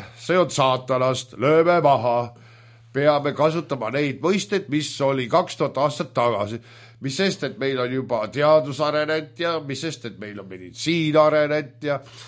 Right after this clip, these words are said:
mis sest, et, äh, juba kuskil hästi palju uusi mõisteid. Äh, aga ei, nemad ikka jauravad, et Jumal ikka lõi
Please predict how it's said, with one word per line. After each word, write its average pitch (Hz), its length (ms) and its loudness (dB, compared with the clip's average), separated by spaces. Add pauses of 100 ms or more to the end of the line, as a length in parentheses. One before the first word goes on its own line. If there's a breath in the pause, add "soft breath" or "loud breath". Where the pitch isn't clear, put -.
(260 loud breath)
mis 135 160 -8
sest, 170 260 -4
et, 117 220 -10
äh, 117 380 -4 (240)
juba 147 260 2
kuskil 131 400 -4
hästi 139 320 -6
palju 135 240 0
uusi 127 240 -2
mõisteid. 185 640 2 (640 loud breath)
Äh, 123 300 -2 (100)
aga 127 240 -6
ei, 165 220 4
nemad 135 260 2
ikka 135 300 -4
jauravad, 120 500 -2
et 110 200 -12
Jumal 123 360 0
ikka 123 240 -2
lõi 214 220 2